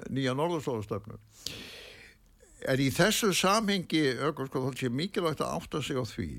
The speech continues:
að það sem við köllum norðurslóðir og það sem á ensku og norðurlandamálum er kallað Arctic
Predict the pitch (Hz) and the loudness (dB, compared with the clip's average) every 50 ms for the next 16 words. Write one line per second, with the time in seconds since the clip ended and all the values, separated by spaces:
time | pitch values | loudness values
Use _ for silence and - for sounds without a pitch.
0 | - - - - 101 104 110 107 107 107 104 - - - - - - - - - | -10 -12 -12 -6 -2 0 0 2 2 0 -2 -6 -10 -18 -20 -20 -20 -20 -20 -20
1 | - - - - - - - - - 120 127 - 143 127 123 151 180 190 - - | -20 -20 -20 -20 -20 -20 -14 -6 -2 -2 0 2 0 2 4 4 4 4 4 2
2 | 175 190 - - 180 160 156 156 156 147 139 113 104 - - 101 85 - - - | 0 0 0 0 -2 0 0 0 0 0 0 -2 -4 -4 -6 -6 -8 -8 -10 -14
3 | - - - - - _ _ _ _ _ - - - - - - - _ _ - | -16 -20 -20 -20 -20 _ _ _ _ _ -20 -20 -20 -20 -20 -20 -20 _ _ -8
4 | 101 101 113 120 - 127 131 117 117 117 110 110 117 123 120 - - - - 120 | -4 -2 0 0 0 0 -2 0 0 0 0 0 0 0 -2 -4 -8 -4 -2 0
5 | 117 113 113 110 110 110 107 107 104 95 98 98 - 107 110 107 110 110 110 110 | 0 0 0 0 0 0 0 0 -2 -4 -4 -6 -6 -2 -2 -2 0 -2 -2 -2
6 | 107 104 104 104 98 98 101 104 101 98 101 98 - - 113 113 - 110 104 101 | -2 -2 -2 -2 -2 -2 0 0 -2 -2 -4 -4 -2 -2 -2 -2 -2 -2 -4 -2
7 | 101 104 104 - - - - 95 - - - - | -2 -4 -4 -6 -10 -12 -12 -14 -14 -14 -18 -20